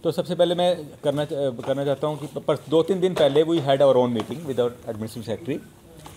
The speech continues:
कि फ्यूचर कैसा रहेगा, क्या होने वाला है। तो इसमें हमने जायज़ा लिया कि कोविड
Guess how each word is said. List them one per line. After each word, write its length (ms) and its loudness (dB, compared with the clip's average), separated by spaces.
कि 140 0
फ्यूचर 420 -2
कैसा 320 0
रहेगा, 380 -4
क्या 100 2
होने 200 -2
वाला 260 -2
है। 120 -8
तो 60 -2
इसमें 180 -4
हमने 160 -2
जायज़ा 340 4
लिया 260 4
कि 180 -2
कोविड 580 -2